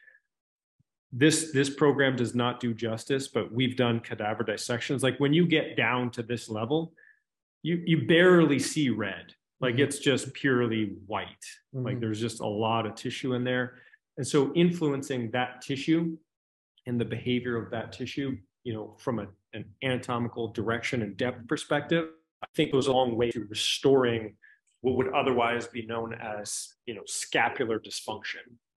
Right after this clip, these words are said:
Speaker 2: Well, look at the way that scapular dysfunction was, um, was looked at by outcome measure, whereby you'll remember from school where there was people talking about measuring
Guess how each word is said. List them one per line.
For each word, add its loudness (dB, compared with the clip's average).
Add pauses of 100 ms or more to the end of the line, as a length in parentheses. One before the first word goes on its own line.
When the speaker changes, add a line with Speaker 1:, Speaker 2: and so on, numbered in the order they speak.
(480)
Speaker 2:
Well, -8
look 0
at -2
the -4
way 2
that -4
scapular 0
dysfunction -4
was, -8 (360)
um, -8 (200)
was -8
looked -4
at -2 (760)
by 0
outcome 2
measure, -8
whereby 0
you'll 4
remember 0
from -10
school -2
where 0 (320)
there 2
was 0
people -4 (260)
talking 4
about 0
measuring -2